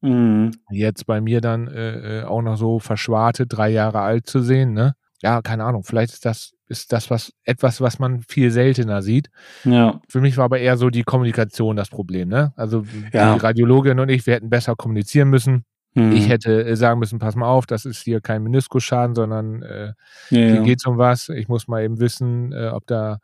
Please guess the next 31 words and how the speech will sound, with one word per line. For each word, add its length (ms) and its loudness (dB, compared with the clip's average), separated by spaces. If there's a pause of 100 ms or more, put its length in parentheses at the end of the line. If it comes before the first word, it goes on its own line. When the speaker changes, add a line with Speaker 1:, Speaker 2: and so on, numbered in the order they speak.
(140)
Speaker 2:
irgendwo 220 -2
Speaker 1:
Wirklich 260 0
Speaker 2:
was 180 0
Speaker 1:
was 0 -
ist, 240 -8
so, 240 0 (220)
ja. 260 -4 (260)
Speaker 2:
Genau, 400 0
aber 520 2
wie 60 0
gesagt, 280 -2
da 80 2
sind 220 0
dann 160 0
Frau 200 0
Hoffknecht 460 0
und, 220 -4
und 100 -4
Matthias 400 2
noch 80 0
mal 160 2
reingesprungen 760 -2 (220)
und, 360 -6
äh, 420 0 (500)
ähm, 640 -8
haben 240 -4
Speaker 1:
Ja, 100 2
Speaker 2:
Frau 0 -
Speaker 1:
super. 240 0
Speaker 2:
Hoffknecht 340 -2
den, 260 -4